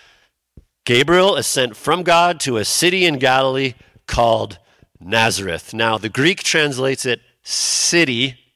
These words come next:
but that's a push. I mean, that's like saying,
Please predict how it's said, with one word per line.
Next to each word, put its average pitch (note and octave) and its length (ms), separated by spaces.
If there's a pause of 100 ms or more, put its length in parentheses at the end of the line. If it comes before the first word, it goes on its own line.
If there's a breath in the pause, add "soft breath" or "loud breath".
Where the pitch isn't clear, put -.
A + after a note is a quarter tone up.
(800)
but F2+ 120
that's B2+ 300
a D#3+ 60
push. - 600 (1600)
I G2 60
mean, A2+ 280
that's C3 200
like C3+ 180
saying, C3+ 500